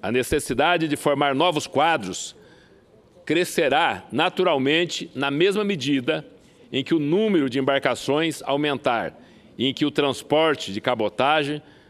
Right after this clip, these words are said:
se intensificar. Estuda-se usar o Pronatec para estimular a formação de oficiais, envolvendo instituições como o Sistema S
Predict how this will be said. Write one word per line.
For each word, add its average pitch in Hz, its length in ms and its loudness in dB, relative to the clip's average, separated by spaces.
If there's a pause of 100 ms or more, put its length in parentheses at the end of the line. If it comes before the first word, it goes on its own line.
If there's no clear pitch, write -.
(140)
se - 200 -4
intensificar. 123 840 -2 (680)
Estuda-se 170 640 0
usar 160 380 2
o 160 60 -2
Pronatec 160 1080 0 (540)
para 127 160 2
estimular 139 540 2
a 139 80 2
formação 135 580 0
de 143 80 0
oficiais, 135 840 0 (320)
envolvendo 127 680 0
instituições 139 960 -2 (240)
como 127 200 -2
o - 20 -6
Sistema 120 480 -2
S 165 500 0